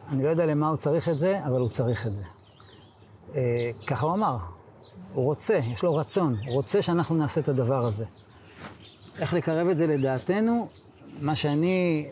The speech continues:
מצאתי נכון ומתאים לגביי לקרב את זה לדעתי, שיהיה לי, אה, שיהיה לי דרייב לזה, זה, אפשר להסתכל על העולם ולראות מאוד פשוט, יש מלחמה בעולם. יש טוב ויש רע,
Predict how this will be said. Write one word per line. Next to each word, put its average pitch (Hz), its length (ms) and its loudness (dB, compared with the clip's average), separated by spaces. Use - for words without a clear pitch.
מצאתי 147 400 0
נכון 151 400 2
ומתאים 139 440 2
לגביי 139 380 2
לקרב 143 280 0
את 151 80 2
זה 143 100 2
לדעתי, 127 440 0
שיהיה 139 220 2
לי, 139 280 2
אה, 123 400 0
שיהיה 147 180 -2
לי 139 60 0
דרייב 175 320 2
לזה, 208 320 2
זה, 208 360 2
אפשר - 160 0
להסתכל 208 340 0
על 190 120 2
העולם 175 260 2
ולראות 160 280 2
מאוד 160 240 0
פשוט, 127 260 0
יש 139 160 -2
מלחמה 143 340 0
בעולם. 127 340 0
יש 120 140 -2
טוב 220 280 2
ויש 175 280 2
רע, 135 180 0